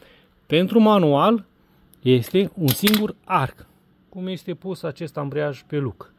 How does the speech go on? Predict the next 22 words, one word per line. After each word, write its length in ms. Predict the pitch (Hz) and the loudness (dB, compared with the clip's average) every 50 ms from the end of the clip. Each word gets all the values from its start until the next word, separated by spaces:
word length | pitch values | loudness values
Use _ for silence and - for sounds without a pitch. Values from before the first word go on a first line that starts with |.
| _ _ _ _ _ _ _ _ _ _ | _ _ _ _ _ _ _ _ _ _
Lucul 320 | - 151 190 202 - 220 208 | -2 -2 -2 0 0 0 2
este 320 | 190 202 196 - - 208 | 2 2 2 0 -2 0
mai 240 | 196 202 220 226 226 | 2 4 4 6 6
ieftin 580 | 220 202 165 - - 190 190 214 220 202 - _ _ - | 6 4 2 0 -6 -6 -4 -4 -4 -6 -10 _ _ -18
și 240 | - - - - 175 | -16 -16 -12 -10 -6
nu 400 | 170 180 202 208 208 208 208 208 | -4 -2 -2 0 0 0 0 0
este 360 | 202 202 190 170 - - 180 | 0 0 -2 -2 -4 -6 -10
pus 260 | 151 - - 175 170 151 | -10 -8 -8 -8 -6 -6
de 100 | 160 143 | -6 -8
producător 560 | - 156 151 139 127 - 151 135 - 151 143 | -6 -8 -10 -10 -6 -8 -8 -6 -4 -6 -4
din 120 | 139 143 | -4 -8
fabrică. 440 | 131 - 156 139 117 101 - - _ _ _ _ - - - - - - - _ _ _ _ | -6 -2 -2 -2 -2 -4 -10 -18 _ _ _ _ -20 -20 -20 -20 -20 -20 -20 _ _ _ _
În 80 | 139 | -6
afară 320 | 135 - - 226 233 233 214 | -6 0 2 4 4 4 2
că, 140 | - 185 | -2 -4
mai 240 | 175 165 160 165 175 | -2 0 0 0 0
este, 260 | 165 - - - - | -2 -4 -8 -16 -18
că 120 | - - 131 | -6 -2 -2
este 240 | 135 131 - - 120 | -2 -2 -4 -8 -12
și 160 | - - 143 | -8 -4 -4
mai 160 | 127 120 123 | -2 -2 -2
ieftin, 360 | 143 135 - - 202 196 175 | -4 -4 -6 -8 -8 -8 -10